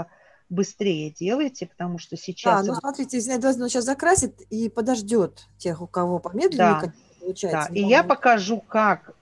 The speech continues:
Speaker 1: плавно нам сделать переход.
Speaker 2: Да, сначала надо закрасить область.
Speaker 1: Да,
Speaker 2: Но,
Speaker 1: закрасить.
Speaker 2: но, но не
Speaker 1: М.
Speaker 2: дожидаемся, пока он высохнет, правильно я понимаю, Зинаида
Speaker 1: Да,
Speaker 2: Владимировна?
Speaker 1: да, да,
Speaker 2: Поэтому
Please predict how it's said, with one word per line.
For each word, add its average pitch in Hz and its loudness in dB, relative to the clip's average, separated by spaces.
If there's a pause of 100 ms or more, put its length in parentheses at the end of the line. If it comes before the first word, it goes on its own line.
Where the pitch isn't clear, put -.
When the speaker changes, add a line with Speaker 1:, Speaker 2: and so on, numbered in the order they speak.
Speaker 1:
плавно 180 0 (760)
нам 180 0 (200)
сделать 185 -2
переход. 190 -4 (640)
Speaker 2:
Да, 165 -10
сначала 196 -4
надо 180 -6
закрасить 180 -10
область. 170 -8
Speaker 1:
Да, 160 6
Speaker 2:
Но, - -2
Speaker 1:
закрасить. 170 0 (200)
Speaker 2:
но, 247 -6
но 262 0
не 262 2
Speaker 1:
М. 254 0
Speaker 2:
дожидаемся, 247 2
пока 214 0
он 214 4
высохнет, 175 0
правильно 302 0
я 175 -4
понимаю, 160 -10
Зинаида 147 -10
Speaker 1:
Да, 165 2
Speaker 2:
Владимировна? 143 0
Speaker 1:
да, 175 2
да, 160 -2
Speaker 2:
Поэтому 180 -8